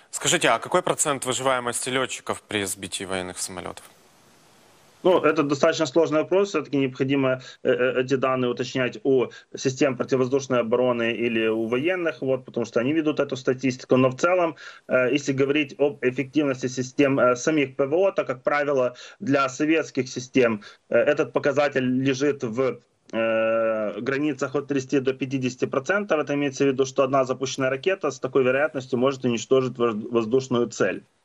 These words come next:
Speaker 2: Вот. Для того, чтобы увеличить этот процент, как правило, запускаются сразу две ракеты. И это позволяет увеличить, э, вероятность уничтожения воздушного судна, э, до семидесяти и выше процентов.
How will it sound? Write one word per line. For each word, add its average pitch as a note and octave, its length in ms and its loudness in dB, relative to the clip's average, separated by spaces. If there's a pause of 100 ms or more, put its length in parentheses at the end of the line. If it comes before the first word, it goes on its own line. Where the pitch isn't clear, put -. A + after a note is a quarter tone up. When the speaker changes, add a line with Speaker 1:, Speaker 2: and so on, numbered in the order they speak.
(140)
Speaker 2:
Вот. A#2 160 4
Для B2+ 100 2
того, D#3+ 160 2
чтобы D3 260 0
увеличить C#3 340 0
этот B2+ 200 -2
процент, C3 340 -4
как B2+ 140 -6
правило, C3 300 2
запускаются B2+ 800 0 (260)
сразу C3+ 580 0
две C#3 300 0
ракеты. F3 480 -4 (220)
И - 40 0
это F3+ 160 0
позволяет D3 500 0
увеличить, C#3 420 -2
э, C3 340 4
вероятность C3 540 -2
уничтожения C3 760 0
воздушного C3 460 0
судна, D3 440 2 (240)
э, A#2 540 0
до C#3+ 220 0
семидесяти C3+ 640 -2
и A#2+ 160 0
выше B2+ 260 0
процентов. A2 560 -4